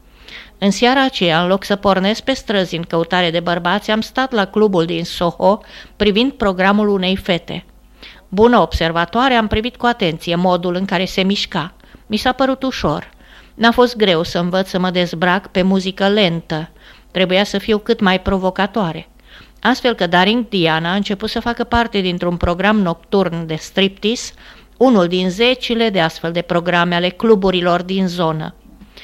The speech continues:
Eram în total opt fete care lucram în ture la același club. Nudul Noii Stele a fost fotografiat și afișat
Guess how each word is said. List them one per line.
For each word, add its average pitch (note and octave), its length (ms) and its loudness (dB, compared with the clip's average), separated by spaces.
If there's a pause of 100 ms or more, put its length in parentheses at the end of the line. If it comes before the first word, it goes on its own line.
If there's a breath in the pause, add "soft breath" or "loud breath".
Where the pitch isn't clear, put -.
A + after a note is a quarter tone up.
(140 loud breath)
Eram A3+ 280 0
în B3 120 0
total G#3 460 0
opt - 320 0
fete F3 360 -4
care F#3+ 260 -2
lucram G#3 400 -2
în F#3 140 -2
ture F3 380 0
la F#3 140 -2
același A3+ 540 -4
club. F3 360 -4 (680 soft breath)
Nudul F#3+ 540 2
Noii F3+ 440 0
Stele G#3+ 400 -2
a A#3+ 80 2
fost G3 260 -4
fotografiat F3+ 840 -2
și - 140 -6
afișat G3 760 -4